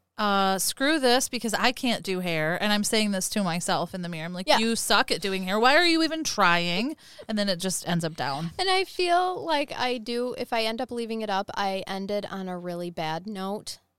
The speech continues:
Speaker 2: 'cause I'm frustrated. If I'd left it with the first one, it
Speaker 1: Oh,
Speaker 2: was
Speaker 1: yeah,
Speaker 2: the
Speaker 1: the first
Speaker 2: cutest.
Speaker 1: one was
Speaker 2: Mm-hmm.
Speaker 1: fine.
Speaker 2: Yep,
Speaker 1: Yep.
Speaker 2: yep. Um, okay, Kegels.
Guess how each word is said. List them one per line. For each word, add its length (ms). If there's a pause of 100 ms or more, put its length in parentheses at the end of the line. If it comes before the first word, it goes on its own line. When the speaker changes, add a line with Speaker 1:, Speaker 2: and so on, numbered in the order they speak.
Speaker 2:
'cause 120
I'm 140
frustrated. 760
If 160
I'd 180
left 340
it 160 (160)
with 180
the 60
first 360
one, 220 (140)
it 80
Speaker 1:
Oh, 100
Speaker 2:
was 100
Speaker 1:
yeah, 80 (100)
Speaker 2:
the 140
Speaker 1:
the 80
first 240
Speaker 2:
cutest. 20
Speaker 1:
one 140
was 160
Speaker 2:
Mm-hmm. 80
Speaker 1:
fine. 580
Speaker 2:
Yep, 100
Speaker 1:
Yep. 240
Speaker 2:
yep. 180 (800)
Um, 360
okay, 380 (260)
Kegels. 640